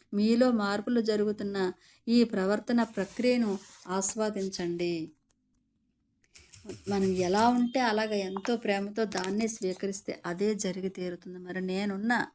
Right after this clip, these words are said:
ఒక దైవిక వాక్యము, నేనున్న ఈ జీవితపు అనంత తత్వములో అంతా సవ్యముగా, ఒక్కటిగా, సంపూర్ణముగా ఉంది. నన్ను సృష్టించిన ఆ విశ్వశక్తితో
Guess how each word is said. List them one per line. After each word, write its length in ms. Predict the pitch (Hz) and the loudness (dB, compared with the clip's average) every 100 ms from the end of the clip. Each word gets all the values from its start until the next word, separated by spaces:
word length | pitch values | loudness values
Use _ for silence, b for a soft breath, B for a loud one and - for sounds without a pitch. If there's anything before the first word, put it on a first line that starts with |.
| _ _ | _ _
ఒక 140 | 180 180 | -10 -8
దైవిక 460 | 180 180 208 214 | -6 -2 -2 -4
వాక్యము, 560 | 190 185 180 180 185 190 233 _ b b b b - | -8 -8 -14 -16 -16 -14 -18 _ b b b b -6
నేనున్న 460 | 202 220 214 233 262 220 226 285 | -2 0 2 2 2 2 -2 -2
ఈ 200 | 226 226 | 0 2
జీవితపు 680 | 185 202 226 247 247 226 - | 0 0 0 0 -2 -6 -6
అనంత 400 | 185 190 220 226 | -4 -2 -2 -4
తత్వములో 840 | 220 190 180 - 202 196 196 180 185 b b b | -6 -6 -8 -10 -8 -4 -2 -2 -4 b b b
అంతా 500 | 185 202 208 233 214 | -4 -2 -2 -2 -2
సవ్యముగా, 720 | 196 - 190 202 220 220 208 202 | -2 -4 -6 -4 -4 -4 -2 -2
ఒక్కటిగా, 720 | 180 175 - 208 214 202 190 | -2 -8 -8 -6 -4 -2 -4
సంపూర్ణముగా 960 | 190 190 185 190 202 220 226 220 220 196 | -8 -10 -10 -6 -4 0 0 -2 -2 -6
ఉంది. 320 | 180 185 170 _ _ _ _ _ _ _ | -6 -14 -20 _ _ _ _ _ _ _
నన్ను 320 | 202 220 262 | 2 6 4
సృష్టించిన 720 | 262 220 214 - 269 262 269 | 4 -2 -4 0 2 2 0
ఆ 180 | 240 220 | 0 -2
విశ్వశక్తితో 880 | 208 208 - 233 226 220 - 214 208 | -2 -4 -4 -4 -4 -6 -6 -4 -2